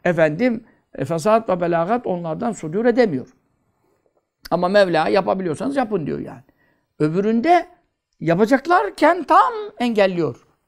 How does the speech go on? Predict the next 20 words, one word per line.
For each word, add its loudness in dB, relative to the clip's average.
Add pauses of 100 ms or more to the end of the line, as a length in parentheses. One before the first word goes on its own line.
(300)
Bir -6
mani 0
çıkarıyor. -12 (320)
O 2
sahih 0
olan -4
görüş -6
değil. -16 (680)
Onun 0
için -4
bu -4
müstakil -4
bir -2 (300)
mucizedir -6
diyor. -20 (300)
Ve 2
kevnül 0
Kur'ani, -4
Kur'an'ın -4
olması, -2